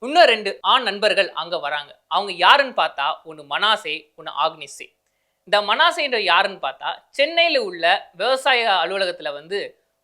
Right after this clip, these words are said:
ஒரு க-, ஸ்டாஃபா ஒர்க் பண்றாரு. இந்த ஆக்னிசே என்பவர் வந்து சொந்தமா சென்னையில தொழில் பண்றாரு. இவங்க ரெண்டு பேருமே புளோரிடாவோட பெஸ்ட் ஃப்ரெண்ட்ஸ்.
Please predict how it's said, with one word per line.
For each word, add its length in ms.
ஒரு 220
க-, 340
ஸ்டாஃபா 280
ஒர்க் 280
பண்றாரு. 280
இந்த 240
ஆக்னிசே 500
என்பவர் 280
வந்து 220
சொந்தமா 480
சென்னையில 280
தொழில் 320
பண்றாரு. 380
இவங்க 260
ரெண்டு 300
பேருமே 560
புளோரிடாவோட 680
பெஸ்ட் 280
ஃப்ரெண்ட்ஸ். 520